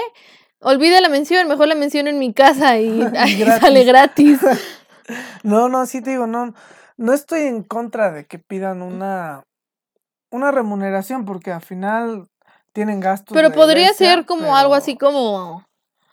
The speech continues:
Speaker 1: ah, lo que te, lo que sea tu voluntad dar, o
Speaker 2: Ajá,
Speaker 1: sea,
Speaker 2: sí,
Speaker 1: no
Speaker 2: sí, sí.
Speaker 1: imponer como una cuota.
Speaker 2: Sí, sí, sí, obviamente. Em,
Speaker 1: Pero lo demás sí es ya así como que estarse metiendo en
Speaker 2: Sí, ya en terreno peligroso.
Speaker 1: Sí.
Speaker 2: Bastante. Em, pues bueno,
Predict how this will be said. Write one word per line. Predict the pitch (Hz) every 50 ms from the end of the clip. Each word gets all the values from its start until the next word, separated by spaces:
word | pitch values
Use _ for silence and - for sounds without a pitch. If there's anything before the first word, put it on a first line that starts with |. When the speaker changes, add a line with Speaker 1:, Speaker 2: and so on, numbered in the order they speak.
| _ _ _ _ _ _
Speaker 1:
ah, | - 208 214 208 208 208 214 214 214 214 214 196 -
lo | 220 247 254 254 240
que | - 269 262 247 _ _
te, | - 294 285 277 269 269
lo | 285 294 294
que | 294 294 294
sea | 285 330 359
tu | 349 330
voluntad | 294 294 262 233 226 - 254 254 254 220
dar, | 214 233 220 208 180 170
o | -
Speaker 2:
Ajá, | - 208
Speaker 1:
sea, | 202 214 208 214
Speaker 2:
sí, | 220
Speaker 1:
no | 240 269
Speaker 2:
sí, | 285 311
sí. |
Speaker 1:
imponer | 320 - 294 277 277 269
como | - 285 277 262 240
una | 240 240 247 254 247
cuota. | - 254 233 226 226 214 - - 175 _ _ _ _
Speaker 2:
Sí, | _ - 233 226 214
sí, | 196 196 185
sí, | 175 226 233 190 190
obviamente. | 190 180 180 185 180 190 208 208 185 196 185 _ _ _ _ _ _ _ _ _ _ _ _
Em, | - 208 196 190 185 185 185 180 180 - _ _
Speaker 1:
Pero | - 208 208 220
lo | 220 214
demás | 220 214 220 240 262 262
sí | - 247
es | 233 202
ya | 214 214
así | 214 214 -
como | 233 220 208 196
que | - 185
estarse | - - 196 190 -
metiendo | 202 196 180 - 196 190 190 190
en | 151
Speaker 2:
Sí, | - 220 208 190 170 180
ya | 190 202 196 190 185
en | 185 170
terreno | 185 190 185 190 196 190 196 196 185 202
peligroso. | 208 175 170 170 170 170 170 170 -
Speaker 1:
Sí. | - - 247 220 220 208 _ - -
Speaker 2:
Bastante. | 170 165 - - 180 170 165 _ _ _ _ _ _ _ _ _ _ _ _ 226 - - -
Em, | 226 226 214 208 208 202 202 202 202 202 196 190
pues | - 214 208 190
bueno, | 214 226 214 190 170